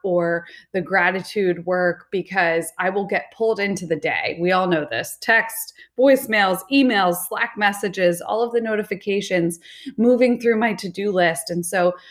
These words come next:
the, the sovereign space for me, this bigger picture visionary time,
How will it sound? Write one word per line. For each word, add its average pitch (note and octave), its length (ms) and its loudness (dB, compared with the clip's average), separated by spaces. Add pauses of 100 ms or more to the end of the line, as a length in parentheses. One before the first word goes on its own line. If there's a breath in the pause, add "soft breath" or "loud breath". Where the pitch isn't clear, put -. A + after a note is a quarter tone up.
(220 loud breath)
the, G3+ 320 2
the G#3 80 -2
sovereign B3 580 2
space G3 460 0
for G3 160 -4
me, F#3+ 300 -2
this E3+ 200 0
bigger F#3+ 300 -2
picture F3+ 720 0
visionary F3+ 520 0
time, E3 600 -2